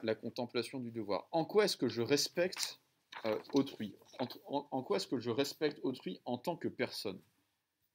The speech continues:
Je le respecte pour autant, d'après Kant, qu'il est capable, euh, d'agir selon ses propres fins, qu'il est capable d'agir moralement. Et ce que je respecte chez autrui,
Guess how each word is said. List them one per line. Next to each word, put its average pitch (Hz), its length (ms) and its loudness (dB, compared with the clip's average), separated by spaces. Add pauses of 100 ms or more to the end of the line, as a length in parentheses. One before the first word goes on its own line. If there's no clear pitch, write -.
(1160)
Je 113 140 0
le 131 120 8
respecte 143 600 6
pour 147 280 2
autant, 151 380 6 (240)
d'après 117 400 4
Kant, 190 240 -2 (560)
qu'il 127 200 -2
est 123 120 2
capable, 151 640 4 (440)
euh, 107 240 0 (460)
d'agir 135 640 4
selon 123 320 0
ses 117 160 2
propres 113 420 0
fins, 185 320 -4 (400)
qu'il 139 180 2
est 135 100 6
capable 175 520 6
d'agir 131 400 6
moralement. 127 640 4 (2000)
Et 139 360 10 (640)
ce - 120 -6
que 143 140 4
je 127 100 0
respecte 165 500 6
chez - 260 2
autrui, 170 480 0